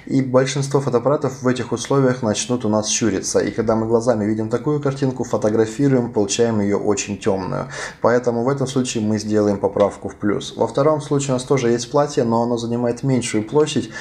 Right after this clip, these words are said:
и у нас более пасмурная погода, поэтому платье вроде как белое, но оно так не светится. И большинство фотоаппаратов на нуле посерединке у нас одинаково классно снимут, никаких проблем здесь не возникнет.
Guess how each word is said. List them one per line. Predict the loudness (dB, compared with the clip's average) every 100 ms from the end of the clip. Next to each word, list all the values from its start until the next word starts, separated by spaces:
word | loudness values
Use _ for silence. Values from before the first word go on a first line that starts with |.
| -12 0
и | 2
у | 4
нас | 2 0
более | 0 2 2
пасмурная | 2 -2 -4 -4 -4
погода, | 0 0 2 0
поэтому | -2 0 0 0
платье | 2 2 2
вроде | 0 0 2
как | 0 0
белое, | 2 4 4
но | 2 0
оно | 0 0
так | 0 -2 -2
не | -4
светится. | 0 0 0 -4 -2 -4 -4 -14 -6
И | -2
большинство | 0 0 0 0 0
фотоаппаратов | 2 0 0 0 -2 -4 -2
на | 0
нуле | 2 2 4 2 2 -8 -8
посерединке | -6 -2 0 2 2 2 2
у | 2
нас | 0 -2
одинаково | -4 -2 -2 2 0
классно | 2 0 0 -2
снимут, | -4 -2 -2 0
никаких | -2 -4 -6 -8 0
проблем | 0 2 -2 -2
здесь | -4 -6 -4
не | -2
возникнет. | -2 -2 -8 -8 -10